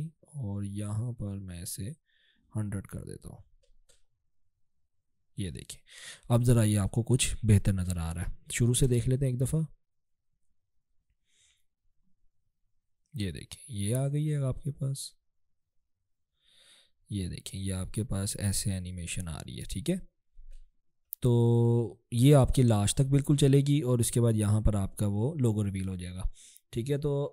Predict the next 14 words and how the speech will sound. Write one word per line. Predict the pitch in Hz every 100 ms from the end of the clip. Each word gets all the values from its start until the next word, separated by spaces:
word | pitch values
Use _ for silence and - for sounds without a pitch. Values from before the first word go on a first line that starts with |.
| 135
अब | 131
ये | 127 131
हमारे | 123 117 110
पास | 120 117 - - - - _ _ _ _ - _ _ _
वीडियोज़ | 107 107 107 131 135 110
हो | 104
गई | 101 104 - -
ओके, | 107 - 147 160 _ _ _ _ -
हम | 110
इसे | 107 107
कर | 107 101
देते | 95 98 -
हैं | 95 98 95
लॉक। | 92 98 131 - -